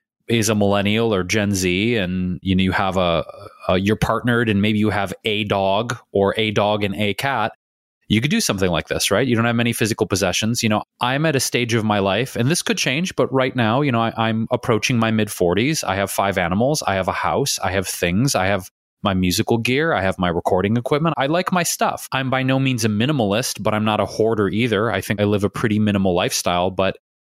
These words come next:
for me, if I were to do something like this, 'cause I'm not going to get rid of my animals, it's not an option. They're family and I would caretake them. It would be me, like,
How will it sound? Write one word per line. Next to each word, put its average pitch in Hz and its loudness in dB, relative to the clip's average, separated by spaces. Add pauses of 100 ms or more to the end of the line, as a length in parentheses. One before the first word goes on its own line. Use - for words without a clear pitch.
(320)
for - 0
me, 107 2 (120)
if 123 -2
I 120 0
were 120 2
to - -4
do 107 2
something 98 0
like 82 -2
this, 95 0 (800)
'cause 110 2
I'm 101 2
not 110 0
going 107 2
to 101 0
get 95 -2
rid 104 2
of 92 -4
my 92 2
animals, 104 0
it's 92 -4
not 92 0
an 95 0
option. 95 0 (240)
They're 95 0
family 113 0
and 90 2
I 87 0
would 90 0
caretake 127 -2
them. 98 0
It 101 0
would 104 -2
be 110 2
me, 117 0
like, 110 -2